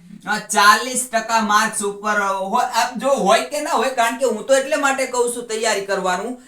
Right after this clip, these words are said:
કે તમે બધાએ આમાં ફોર્મ ભર્યા હશે, પી એસ આઈ, પછી એસ ટી આઈ, બરાબર?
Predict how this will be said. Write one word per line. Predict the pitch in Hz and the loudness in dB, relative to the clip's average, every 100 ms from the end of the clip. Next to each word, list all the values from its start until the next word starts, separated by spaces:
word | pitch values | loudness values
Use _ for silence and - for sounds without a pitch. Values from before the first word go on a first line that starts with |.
| - - | -16 -6
કે | 254 | -4
તમે | 233 233 262 | 2 0 0
બધાએ | 233 226 240 240 | -4 -2 0 0
આમાં | 214 220 214 | 0 0 -2
ફોર્મ | 190 185 180 | -2 -6 -4
ભર્યા | 202 185 139 | -4 -2 -2
હશે, | 151 - | -6 -10
પી | - 214 | -10 -4
એસ | 185 147 - | -4 -4 -8
આઈ, | - | -10
પછી | 185 190 214 185 202 202 - - 190 | -8 -4 -4 -4 -6 -8 -10 -12 -4
એસ | 202 - - | -2 -2 -6
ટી | 196 151 | -6 -6
આઈ, | - - _ _ _ | -6 -14 _ _ _
બરાબર? | 135 180 220 247 | -6 0 2 2